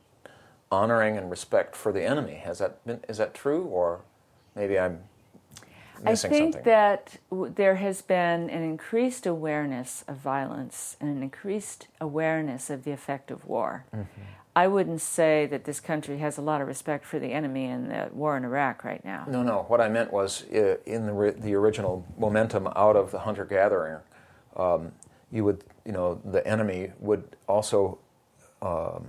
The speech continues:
Speaker 1: be respected, I suppose, in some way. That was my, my question.
Speaker 2: Mm-hmm.
Speaker 1: Was the enemy respected early on?
Speaker 2: Well, we don't really know.
Speaker 1: Okay.
Speaker 2: We don't really know.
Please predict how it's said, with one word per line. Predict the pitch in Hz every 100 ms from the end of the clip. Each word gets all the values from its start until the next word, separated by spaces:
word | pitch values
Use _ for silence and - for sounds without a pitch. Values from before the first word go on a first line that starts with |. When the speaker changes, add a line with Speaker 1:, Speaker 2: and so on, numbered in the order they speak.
| - - _ _ - - -
Speaker 1:
be | 117 107
respected, | 107 - 127 - 101
I | 90
suppose, | 87 110 92 90 85
in | 87
some | - 95
way. | 85 78
That | 92
was | 82 - - 92 - -
my, | 98 71 -
my | 92 82 -
question. | - 98 - - 92 - -
Speaker 2:
Mm-hmm. | 190 185 190
Speaker 1:
Was | 117
the | 123
enemy | 110 117 120
respected | 104 - 117 107 110
early | 92 107 113
on? | 101 101 127 135 _ _ _ _ _ - - -
Speaker 2:
Well, | 240 220 214
we | 254
don't | 220 175
really | 170 170 156
know. | 135 82 -
Speaker 1:
Okay. | 98 92 73 -
Speaker 2:
We | 180
don't | 180 139
really | 139 127
know. | 117 107 95